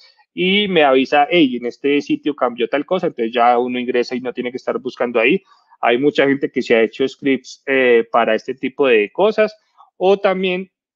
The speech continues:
hay iniciativas como la de Yes We Hack, que se llama Fire Bounty. Esta iniciativa nos permite tener una especie de buscador de programas de bug bounty, no solamente de la plataforma Yes We Hack,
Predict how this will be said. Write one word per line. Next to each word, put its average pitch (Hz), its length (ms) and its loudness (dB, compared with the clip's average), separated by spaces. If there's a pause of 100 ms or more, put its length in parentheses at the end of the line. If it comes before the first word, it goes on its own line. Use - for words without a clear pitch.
(760)
hay 135 160 0
iniciativas 151 560 -4
como 143 240 -2
la 123 180 0
de 120 240 0
Yes 120 240 -2
We 156 120 -2
Hack, 165 320 -2
que 139 100 -10
se 135 100 -10
llama 120 400 -2
Fire 151 320 -2
Bounty. 151 500 -2 (460)
Esta 147 240 -2
iniciativa 156 720 0
nos 151 240 -2
permite 139 680 -4
tener 135 640 -2
una 165 160 -6
especie 165 420 0
de 160 80 4
buscador 127 640 2
de 160 120 4
programas 135 580 2
de 156 80 4
bug 127 240 0
bounty, 151 360 2
no 151 140 -2
solamente 165 480 -2
de 160 40 0
la - 120 -2
plataforma 127 480 -6
Yes 147 220 -4
We 151 160 -4
Hack, 175 220 0